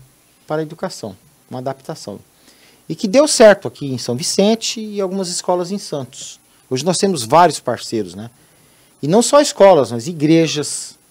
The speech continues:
né? Eu tenho ido em vários, porque, ah, algumas igrejas perceberam que esse problema chegou também na instituição deles e eles precisam de ajuda, né? E vieram procurar ajuda de treinamento. Então, eles, você vê, as igrejas,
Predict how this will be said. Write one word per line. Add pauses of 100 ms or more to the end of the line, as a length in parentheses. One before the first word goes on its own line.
(200)
né?
Eu
tenho
ido
em
vários, (720)
porque,
ah,
algumas
igrejas
perceberam (320)
que
esse
problema
chegou
também (260)
na
instituição
deles
e
eles
precisam
de
ajuda,
né? (460)
E
vieram (280)
procurar
ajuda
de
treinamento. (840)
Então,
eles,
você
vê,
as
igrejas,